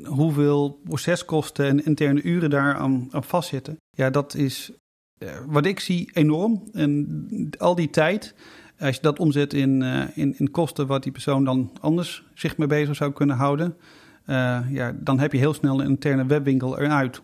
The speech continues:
Los van dat het beter en zichtelijk is. Het gaat je rapportage geven over wie wat bestelt en waarom. Het geeft je ook een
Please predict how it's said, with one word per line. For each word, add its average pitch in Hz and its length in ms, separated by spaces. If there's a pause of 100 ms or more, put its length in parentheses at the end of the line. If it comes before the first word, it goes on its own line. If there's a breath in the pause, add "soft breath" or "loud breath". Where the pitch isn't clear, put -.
Los 151 240
van 147 380
dat 143 320
het 135 340
beter 143 320
en 131 80
zichtelijk 143 380
is. 135 240
Het - 220
gaat 147 160
je 147 60
rapportage 143 560
geven 139 380
over 143 260
wie 147 180
wat 147 160
bestelt 147 400
en 151 60
waarom. 156 440 (420 loud breath)
Het - 120
geeft 156 220
je 165 60
ook 147 140
een 151 220